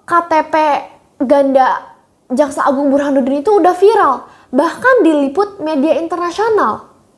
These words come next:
Ayah saya walau dalam tahanan, ia tidak pernah mengeluh.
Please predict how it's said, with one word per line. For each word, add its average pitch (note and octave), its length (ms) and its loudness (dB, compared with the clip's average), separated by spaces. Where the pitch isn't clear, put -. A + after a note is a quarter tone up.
Ayah E4 320 2
saya E4+ 400 2
walau B3 320 4
dalam A#3 320 -2
tahanan, B3 720 -10
ia F4 160 4
tidak C4 240 2
pernah A#3 240 -6
mengeluh. G#3 320 -6